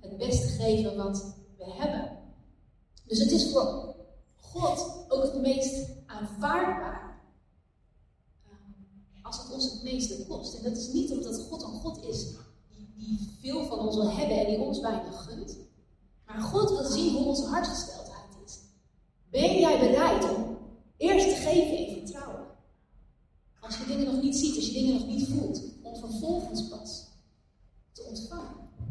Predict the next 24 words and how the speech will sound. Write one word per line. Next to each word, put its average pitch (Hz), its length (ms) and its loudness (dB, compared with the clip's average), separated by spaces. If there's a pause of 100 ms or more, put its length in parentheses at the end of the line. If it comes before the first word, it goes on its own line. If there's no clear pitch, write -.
(920)
Kijk, - 120 2
als 302 220 4
alles 415 540 12
om 285 80 6
ons - 200 2
tegen 339 360 6
lijkt - 280 0
te - 80 -10
zitten, - 380 -8 (1900)
dan 339 180 2
is 302 120 4
het 262 240 2
juist 381 720 10
de 220 100 -2
tijd - 500 0 (360)
om 254 160 -2
God - 240 -2
het 247 240 0
meest - 560 10
te 254 120 4
loven 277 320 8
en - 120 2
te 110 80 0
prijzen. - 480 2